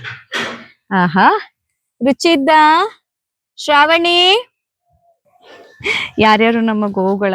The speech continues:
ಮೇವಿಗಾಗಿ ಸಹಾಯವನ್ನ ಮಾಡ್ತಾ ಇದ್ದೀರಾ, ನಿಮ್ಮೆಲ್ಲರಿಗೂ ತುಂಬು ಹೃದಯದ ಧನ್ಯವಾದಗಳು. ನಿಮ್ಮೆಲ್ಲರ ಈ ಒಂದು ಸಹಕಾರದಿಂದಾಗಿ ನೋಡಿ ನಮ್ಮ ಹಸುಗಳು ಇವತ್ತು ಇಷ್ಟು ಸ್ವಚ್ಛಂದವಾಗಿ, ಇಷ್ಟು ಖುಷಿಯಿಂದ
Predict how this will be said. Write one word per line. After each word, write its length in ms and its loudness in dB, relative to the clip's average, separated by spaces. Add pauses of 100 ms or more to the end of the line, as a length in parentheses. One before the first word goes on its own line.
ಮೇವಿಗಾಗಿ 1040 -4
ಸಹಾಯವನ್ನ 600 -6
ಮಾಡ್ತಾ 360 -8
ಇದ್ದೀರಾ, 340 -2 (420)
ನಿಮ್ಮೆಲ್ಲರಿಗೂ 640 -2
ತುಂಬು 340 -2
ಹೃದಯದ 400 0
ಧನ್ಯವಾದಗಳು. 800 -2
ನಿಮ್ಮೆಲ್ಲರ 600 -4
ಈ 160 -2
ಒಂದು 240 -2
ಸಹಕಾರದಿಂದಾಗಿ 1080 -4 (460)
ನೋಡಿ 340 0
ನಮ್ಮ 280 -2
ಹಸುಗಳು 380 -2
ಇವತ್ತು 340 0 (560)
ಇಷ್ಟು 240 -10
ಸ್ವಚ್ಛಂದವಾಗಿ, 960 -2 (460)
ಇಷ್ಟು 300 -8
ಖುಷಿಯಿಂದ 640 -2